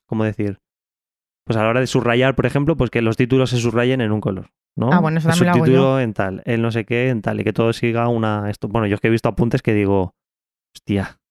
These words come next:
Speaker 2: Cuando eras más
Speaker 1: ¿Esto
Speaker 2: niño,
Speaker 1: qué
Speaker 2: cada
Speaker 1: es?
Speaker 2: co-, un color para cada, para cada
Speaker 1: ¿Esto qué
Speaker 2: asignatura.
Speaker 1: es? Sí, sí, sí.
Speaker 2: Pero cuando ya eres más adulto, que digamos tal, pues quizá son conceptos, lo que dices tú,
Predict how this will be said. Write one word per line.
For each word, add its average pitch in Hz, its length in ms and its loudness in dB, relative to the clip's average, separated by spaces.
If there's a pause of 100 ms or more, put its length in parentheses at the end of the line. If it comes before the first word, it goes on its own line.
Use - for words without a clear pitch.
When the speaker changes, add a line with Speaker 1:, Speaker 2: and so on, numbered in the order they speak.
(140)
Speaker 2:
Cuando 202 240 0
eras 196 180 0
más 196 220 0
Speaker 1:
¿Esto 220 100 2
Speaker 2:
niño, 196 260 2
Speaker 1:
qué - 140 0
Speaker 2:
cada 190 220 2
Speaker 1:
es? - 80 -4
Speaker 2:
co-, - 120 -6
un 220 140 2
color 208 320 0
para 165 160 -2
cada, 175 440 0
para 180 200 -2
cada 180 160 0
Speaker 1:
¿Esto 180 120 0
qué 196 40 2
Speaker 2:
asignatura. 208 400 2
Speaker 1:
es? 226 240 -4 (640)
Sí, 117 300 2 (180)
sí, 123 220 0
sí. 107 80 0
Speaker 2:
Pero 107 160 2
cuando 190 240 0
ya 185 140 2
eres 185 160 0
más 185 200 0
adulto, 190 400 0
que 175 120 -4
digamos 175 360 -4
tal, 202 220 -4
pues 185 160 -4
quizá 180 480 -4 (300)
son 202 240 0
conceptos, 202 580 -2
lo 190 100 -2
que 180 80 -4
dices 180 240 -6
tú, 175 200 -10